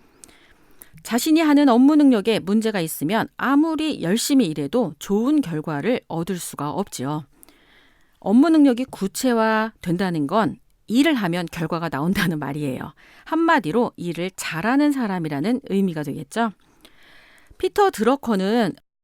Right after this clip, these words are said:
일 잘하는 사람을 이렇게 정의했습니다. 정해진 시간 내에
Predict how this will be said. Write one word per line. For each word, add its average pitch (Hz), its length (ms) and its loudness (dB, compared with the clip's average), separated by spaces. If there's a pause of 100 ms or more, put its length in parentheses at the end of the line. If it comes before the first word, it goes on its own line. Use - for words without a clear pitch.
(120)
일 294 300 0
잘하는 277 720 2
사람을 226 520 -2
이렇게 269 280 -2
정의했습니다. 160 840 -4 (340)
정해진 247 640 0
시간 339 460 0
내에 156 340 -2